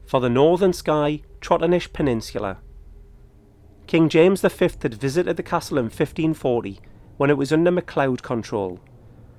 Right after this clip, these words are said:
It's been written that he was impressed by the hospitality he received and the strength of the castle. In the late sixteenth century, the MacLeod and the MacDonald clans were feuding,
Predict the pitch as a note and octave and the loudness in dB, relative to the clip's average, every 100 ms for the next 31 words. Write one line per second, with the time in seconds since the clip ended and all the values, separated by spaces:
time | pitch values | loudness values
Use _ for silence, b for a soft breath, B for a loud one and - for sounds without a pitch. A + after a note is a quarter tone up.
0 | - B2 - C#3 A#2 C3 G3 F#3+ - C#3 | -6 -6 -2 0 4 2 2 0 0 -4
1 | B2 A2 - D#3 - D#3 A#2+ - F3 - | -4 -6 -4 -4 -4 -6 -4 -4 -4 -4
2 | F3 F3+ E3+ F3 - F3+ F3+ - C#3+ C3+ | -4 -2 -4 -6 -6 -4 -4 -2 -2 -2
3 | - - b b b D3+ F3 - - B2 | -6 -20 b b b 0 0 0 2 2
4 | A2 A2 B2 - A#2 - G2 - - - | 0 -10 -10 -8 -8 -10 -16 -20 -20 -20
5 | - _ _ _ _ _ _ _ _ _ | -20 _ _ _ _ _ _ _ _ _
6 | _ _ _ - C#3 D#3+ F#3 F#3+ A3 - | _ _ _ 2 4 6 6 4 0 0
7 | G#3 G3+ - C3 A#2+ G#2 F2+ _ _ _ | 0 0 2 0 0 -6 -8 _ _ _
8 | _ A#2+ G#2+ - B2+ C#3 D#3 C3+ A#2 A2 | _ -6 -6 -2 0 2 2 2 0 0
9 | C3+ D3 D#3+ - D#3 D#3 - - C3 A#2 | 0 2 2 0 0 0 -2 -4 -2 -2
10 | A2 F2+ | -2 -6